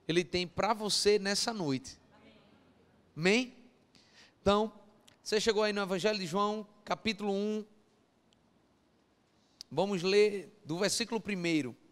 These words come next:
"No princípio era aquele que é a palavra." Tá falando de quem aqui? De Jesus.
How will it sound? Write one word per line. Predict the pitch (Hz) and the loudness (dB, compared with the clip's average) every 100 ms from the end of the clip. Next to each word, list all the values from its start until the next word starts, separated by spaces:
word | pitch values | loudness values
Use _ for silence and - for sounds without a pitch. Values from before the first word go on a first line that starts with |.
| _ _ _ _ _ - - | _ _ _ _ _ -20 -6
"No | 165 | -2
princípio | 185 220 202 - 254 285 - 269 226 | 0 0 0 2 2 2 2 2 4
era | 214 214 | 4 2
aquele | 185 - 214 220 233 233 | 0 2 4 6 4 0
que | 214 - 180 175 | -6 -6 -2 2
é | 190 214 220 240 - _ | 2 2 -2 -6 -14 _
a | 175 202 | 2 2
palavra." | - 190 165 170 185 180 131 139 127 117 | 4 2 4 4 6 4 0 -6 -6 -2
Tá | - | -2
falando | 180 208 208 | 0 0 -2
de | 196 | -2
quem | 202 | -2
aqui? | 202 220 262 294 - _ _ _ _ _ _ - - - - - | 0 2 2 0 -12 _ _ _ _ _ _ -20 -20 -20 -8 4
De | 175 | 4
Jesus. | 139 143 120 220 233 131 - | 6 2 2 4 4 2 -4